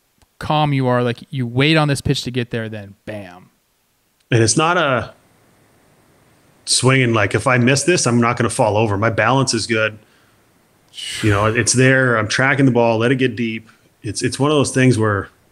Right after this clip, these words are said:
Speaker 2: and then it's so pure when you get it.
Speaker 1: Oh, it just clicks, bro.
Speaker 2: And it's just, it's such a good feeling. I didn't know at the time that this was gonna be my last homer as a Twin.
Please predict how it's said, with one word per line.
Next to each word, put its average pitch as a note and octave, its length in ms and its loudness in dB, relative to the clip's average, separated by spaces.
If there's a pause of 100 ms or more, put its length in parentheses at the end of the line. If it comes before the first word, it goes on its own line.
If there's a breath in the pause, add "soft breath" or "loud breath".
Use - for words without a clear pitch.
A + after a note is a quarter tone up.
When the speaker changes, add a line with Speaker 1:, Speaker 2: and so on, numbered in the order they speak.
(1040)
Speaker 2:
and A#2+ 140 0
then B2+ 100 4
it's B2 120 -2
so C3 280 2
pure A#2+ 400 0
when F#2+ 140 -4
you G2+ 100 -4
get G2+ 240 0
it. C3 280 -4
Speaker 1:
Oh, B2 240 0
it A2 40 -4
just A2 180 -8
clicks, - 460 -6
bro. G2 400 -12
Speaker 2:
And G#2 100 -2
it's G2+ 140 -2
just, - 240 -2
it's G#2 180 0
such - 280 0
a A2+ 40 0
good G2+ 220 -2
feeling. A2 340 0
I A2 120 2
didn't C#3+ 220 4
know C3+ 180 2
at A#2+ 80 -2
the A2+ 60 -8
time A#2 340 -2
that G#2 60 -4
this G#2 200 -4
was G#2+ 100 -2
gonna G#2 140 0
be G#2 100 0
my G2 140 -2
last G2+ 320 -2
homer G#2+ 260 -2
as F#2 80 -8
a F2+ 60 -16
Twin. F#2 440 -4